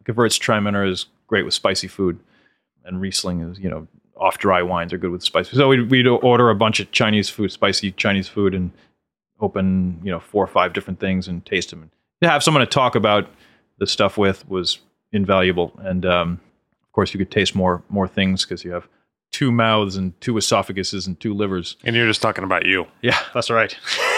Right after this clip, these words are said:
Speaker 1: <laughs> So that, it was, it was great. I actually got him a job at Merlot. So we were working together there. And then he le-, left eventually, you know, didn't want a career as a waiter at Merlot. So he moved up Amsterdam Avenue to, um,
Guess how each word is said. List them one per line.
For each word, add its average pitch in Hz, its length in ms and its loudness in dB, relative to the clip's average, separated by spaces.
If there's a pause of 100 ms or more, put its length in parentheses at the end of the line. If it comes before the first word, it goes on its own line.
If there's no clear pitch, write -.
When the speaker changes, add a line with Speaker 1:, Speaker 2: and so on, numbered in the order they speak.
(460)
Speaker 1:
<laughs> - 1500 -6 (460)
So 143 140 4
that, 135 120 2
it 147 60 2
was, 143 160 2
it - 20 0
was 135 120 2
great. 139 200 2
I 135 120 2
actually 131 240 0
got 117 180 2
him 123 100 0
a 117 60 2
job 110 240 2
at 101 60 -4
Merlot. 104 520 2 (540)
So - 140 -14
we - 20 -6
were 104 80 -4
working 104 240 -2
together 95 320 -4
there. 95 400 -2
And 98 180 -8
then 95 440 -6 (100)
he 143 180 -2
le-, 131 220 2
left 120 260 2
eventually, 135 560 0
you 117 80 -2
know, 90 160 -2 (460)
didn't 95 240 -10
want 98 160 -6
a 90 60 -6
career 104 520 -2 (300)
as 90 80 -14
a 95 60 -6
waiter 95 280 -2
at 92 80 -6
Merlot. 110 460 0
So - 260 -6 (800)
he 147 80 2
moved 127 240 2
up 120 200 2
Amsterdam 113 440 0
Avenue 120 340 2
to, 104 440 0
um, 92 340 0